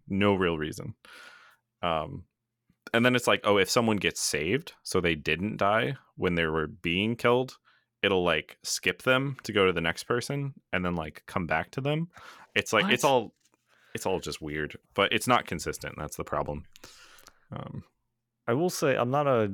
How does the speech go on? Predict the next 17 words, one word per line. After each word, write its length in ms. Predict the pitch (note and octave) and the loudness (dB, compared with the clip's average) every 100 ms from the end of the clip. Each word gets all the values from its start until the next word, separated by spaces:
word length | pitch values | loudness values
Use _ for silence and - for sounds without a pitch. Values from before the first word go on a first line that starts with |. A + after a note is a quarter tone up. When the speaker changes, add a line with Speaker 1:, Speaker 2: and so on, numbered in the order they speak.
| A#2 - - | -6 -16 -10
Speaker 2:
horror 200 | - A2+ | 0 2
movie 280 | G#2+ G#2+ G2+ | 2 2 2
buff 340 | F#2+ G2 F#2+ | 2 2 2
by 140 | - F#2+ | 0 0
any 180 | G#2 G#2 | 0 0
means, 420 | G#2 G#2 G2 - _ _ - - - _ _ | 0 -2 -6 -10 _ _ -20 -20 -20 _ _
but 160 | - G2 | 0 2
I 40 | A2 | 4
always 260 | C3 A#2+ | 2 2
enjoy 420 | A#2 G2 G2+ G#2 | 0 0 2 2
when 120 | G2 F#2+ | 2 0
movies 300 | G2+ G#2 G2 | 0 0 -2
are 440 | G#2+ G2 F#2 F2+ - _ _ | 0 2 2 -2 -8 _ _
well 340 | - G#2+ G#2+ F#2+ | -8 0 0 0
done. 460 | E2+ F2+ A2 D3+ - - - - - | 0 2 2 -2 -6 -18 -20 -12 -4
Speaker 1:
Uh-huh. 240 | F2 D#2 F2 | -2 -2 0
Speaker 2:
Um, 360 | F#2 F2+ F2 | -2 -2 -8